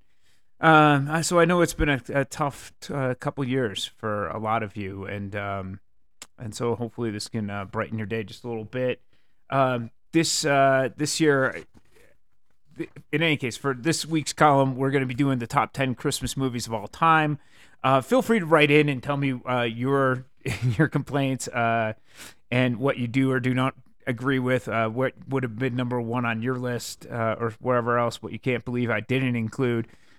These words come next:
I'm happy to hear, uh, what you love listening to or watching during the holiday season. But in any case, uh, for right now,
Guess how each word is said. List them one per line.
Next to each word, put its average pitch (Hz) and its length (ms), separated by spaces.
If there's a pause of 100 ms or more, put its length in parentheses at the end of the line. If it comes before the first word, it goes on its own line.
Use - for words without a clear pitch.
(140)
I'm 117 180
happy 135 300
to 123 120
hear, 120 540
uh, 113 160
what 113 380
you 123 240
love 113 480
listening 107 480
to 104 200
or 104 80
watching 101 440
during 101 260
the 95 160 (220)
holiday 107 340
season. - 420
But - 180
in 147 40
any 170 140
case, 135 340 (500)
uh, 127 160
for 156 160
right 165 160
now, 143 520